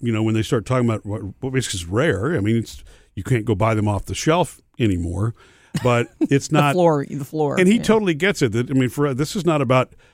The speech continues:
Speaker 1: dollars. We have no idea if it, you know, how, how much it's gonna cost. My brother and sister and I still don't know ultimately how we're going to, you know, handle it going forward, because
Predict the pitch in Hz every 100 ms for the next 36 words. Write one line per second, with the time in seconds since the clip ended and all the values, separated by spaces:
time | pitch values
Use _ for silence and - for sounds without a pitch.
0 | - 104 135 160 127 147 147 117 135 135
1 | 123 107 131 147 160 120 104 117 - 117
2 | 113 101 131 127 127 127 131 117 127 117
3 | - 117 123 - 107 107 120 120 101 117
4 | - 110 110 - 117 117 113 _ 117 117
5 | 110 113 123 110 117 107 113 113 110 98
6 | 117 107 - 113 101 - - - - _
7 | _ - 113 110 113 - _ _ _ -
8 | 120 127 131 127 127 120 107 _ _ -
9 | 113 131 160 151 - 104